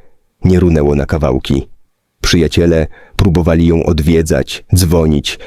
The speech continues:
pisać wiadomości, ale ona często nie miała siły podnieść telefonu.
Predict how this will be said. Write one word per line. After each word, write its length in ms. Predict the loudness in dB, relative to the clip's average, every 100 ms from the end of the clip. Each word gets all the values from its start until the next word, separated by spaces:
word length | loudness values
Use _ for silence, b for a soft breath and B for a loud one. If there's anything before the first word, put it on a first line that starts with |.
| B
pisać 300 | -2 0 0
wiadomości, 720 | 0 0 0 -4 -4 -4 -4 -10 _ _ _ _ _
ale 220 | -2 0
ona 220 | 2 0
często 380 | 0 0 0 0
nie 120 | 2
miała 240 | 2 2 0
siły 400 | 0 0 0 0
podnieść 480 | 0 -2 -2 -4 -4
telefonu. 580 | -2 0 -2 -2 -2